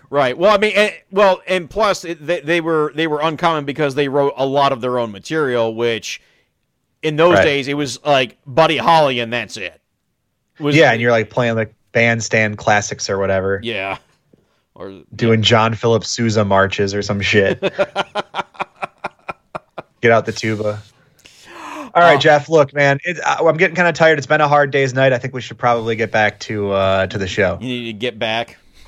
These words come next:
Speaker 1: <laughs>
Speaker 2: Uh, see? It's that good.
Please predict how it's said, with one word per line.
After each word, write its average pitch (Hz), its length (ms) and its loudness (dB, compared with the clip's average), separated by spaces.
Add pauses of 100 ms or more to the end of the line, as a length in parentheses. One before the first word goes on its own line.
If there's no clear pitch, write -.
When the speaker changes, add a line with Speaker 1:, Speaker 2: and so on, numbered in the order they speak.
(160)
Speaker 1:
<laughs> - 340 -12 (840)
Speaker 2:
Uh, 104 220 0 (160)
see? 117 380 0 (1000)
It's 143 200 -12
that 131 300 0
good. 98 180 -6